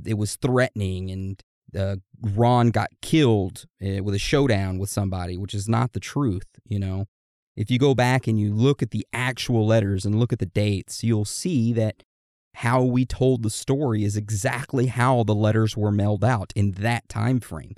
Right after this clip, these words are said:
It was Gordon who received the first of them, and then the Board of Education. So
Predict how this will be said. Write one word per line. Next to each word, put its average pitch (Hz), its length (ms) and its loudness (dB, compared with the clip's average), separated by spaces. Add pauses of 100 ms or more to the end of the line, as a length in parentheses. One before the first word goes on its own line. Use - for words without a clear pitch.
(340)
It 110 180 0
was 107 180 2
Gordon 101 500 2
who 101 120 -2
received 98 480 -4
the 80 80 -6
first 120 380 -4
of 76 140 -10
them, 92 180 -12 (260)
and 98 160 -2
then 131 220 4
the 120 80 2
Board 104 260 0
of 95 100 -2
Education. 101 840 -2 (260)
So 101 360 -4